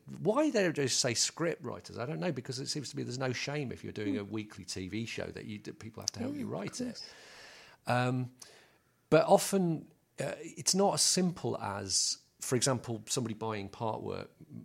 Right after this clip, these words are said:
Speaker 1: part right material. You know, if you, if you buy part right material, you don't really have a lot of creative agency in there in terms of the material itself. I mean, yes, you have to perform it, and how you perform it is up to you. Uh, but if you, if, if, if you're working with a team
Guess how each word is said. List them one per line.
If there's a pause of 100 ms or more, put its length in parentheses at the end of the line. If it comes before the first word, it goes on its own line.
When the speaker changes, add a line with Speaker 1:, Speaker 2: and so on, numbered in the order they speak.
Speaker 1:
part
right
material. (220)
You
know, (440)
if
you,
if
you
buy
part
right
material,
you
don't
really
have
a
lot
of (260)
creative
agency
in
there
in
terms
of
the
material
itself.
I
mean,
yes,
you
have
to
perform
it,
and
how
you
perform
it
is
up
to
you. (640)
Uh, (100)
but
if
you, (320)
if,
if,
if
you're
working
with
a
team